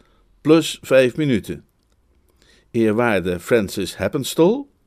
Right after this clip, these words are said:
Twing, plus acht minuten. Eerwaarde Cuthbert Dibble, Buisted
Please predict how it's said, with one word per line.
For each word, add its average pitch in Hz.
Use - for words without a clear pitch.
Twing, 220
plus 160
acht -
minuten. 87
Eerwaarde 113
Cuthbert -
Dibble, 147
Buisted 92